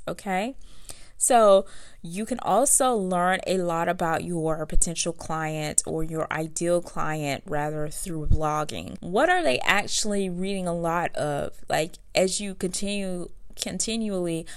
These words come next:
publish different blog posts on your blog, you'll notice, okay, what types of posts are getting, like, a lot of, um, a lot of views,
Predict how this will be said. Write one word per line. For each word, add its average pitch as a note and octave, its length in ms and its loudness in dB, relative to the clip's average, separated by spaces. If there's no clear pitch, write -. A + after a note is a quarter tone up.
publish F#3+ 680 2
different F3 500 -6
blog A#3+ 380 0
posts E3+ 520 2
on G#3+ 360 0
your E3+ 180 -2
blog, G3+ 600 4
you'll G#3 220 -2
notice, G#3 480 4
okay, A3 540 2
what F#3+ 400 0
types G#3+ 520 2
of F#3+ 200 2
posts A#3 500 4
are A3 180 4
getting, G3 600 0
like, E3+ 500 2
a F3 120 0
lot F3 640 0
of, E3 580 0
um, D#3 580 -4
a F#3+ 60 4
lot F#3 260 4
of F3+ 100 2
views, E3 640 -4